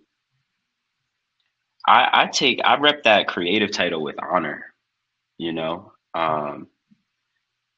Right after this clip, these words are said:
because I believe that God gave me an opportunity to even, like, reframe what, what that, what creative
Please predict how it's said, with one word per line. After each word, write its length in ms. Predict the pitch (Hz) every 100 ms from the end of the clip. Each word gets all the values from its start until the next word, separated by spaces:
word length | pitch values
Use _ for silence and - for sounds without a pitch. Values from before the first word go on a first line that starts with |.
| _ _ _ _
because 300 | - 95 98
I 100 | 104
believe 260 | 110 113 104
that 160 | 92 87
God 240 | 92 90
gave 160 | 87 85
me 160 | 90
an 80 | 87
opportunity 640 | 80 82 - 90 82 78 73
to 80 |
even, 380 | 73 85 82 80
like, 200 | 76 71
reframe 680 | 76 85 82 - 85 85 82
what, 260 | 80 73 -
what 180 | - 82
that, 220 | 73 71 -
what 220 | 87 -
creative 360 | - 82 85